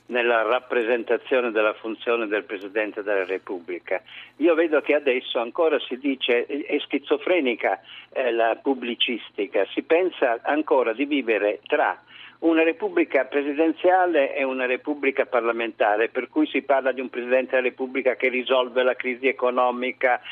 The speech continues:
eh, che forma le maggioranze, eh, o-, di governo. No, il Presidente della Repubblica, sulla base della nostra Costituzione, deve garantirci la libertà di combattere in modo civile le nostre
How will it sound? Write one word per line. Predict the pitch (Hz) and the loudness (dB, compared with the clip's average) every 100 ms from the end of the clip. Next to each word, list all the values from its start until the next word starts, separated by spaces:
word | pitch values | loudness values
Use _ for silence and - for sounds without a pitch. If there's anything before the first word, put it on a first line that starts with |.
| - | -12
eh, | - 135 127 - | -2 0 0 0
che | 147 143 | -2 2
forma | 143 147 139 131 127 | 0 2 0 -2 -2
le | 123 | -2
maggioranze, | 123 123 110 123 120 123 123 113 - 131 120 - - - - | -2 -4 0 0 2 2 -2 -6 -4 2 2 0 -8 -18 -4
eh, | 139 123 120 | 0 2 2
o-, | - 127 120 117 | 2 2 2 0
di | 107 123 | -2 0
governo. | 123 120 110 101 120 | 0 2 2 0 -2
No, | 180 170 | 0 0
il | 120 | 0
Presidente | 135 135 165 170 - | -4 -2 0 0 0
della | 135 | 0
Repubblica, | 175 - 214 165 135 120 107 101 - - | 0 0 -2 -2 -4 -2 -2 -2 -6 -10
sulla | - 127 135 | -2 2 2
base | 139 151 135 110 | 4 2 0 0
della | 117 123 | 0 2
nostra | 160 160 - 123 113 - | 0 -2 -4 -2 -2 -2
Costituzione, | - 147 - 147 170 - 180 143 110 | -4 -4 -4 -4 -4 2 2 2 0
deve | 165 151 120 - - | 2 2 0 -4 0
garantirci | 147 147 156 165 180 156 117 - - 120 | 2 2 0 -2 0 0 0 -6 -4 0
la | 127 | 0
libertà | 139 143 147 151 - 156 135 - - - | 0 0 0 -2 -2 0 0 -2 -16 -20
di | - 131 | -6 -2
combattere | 143 156 156 156 131 - 117 123 | 0 0 2 2 2 -2 -2 0
in | 143 | 2
modo | 160 156 127 | 2 2 2
civile | - - 143 160 139 | -2 -4 -2 0 2
le | 120 113 | 2 2
nostre | 131 - - 113 95 | 0 -4 -4 -2 -2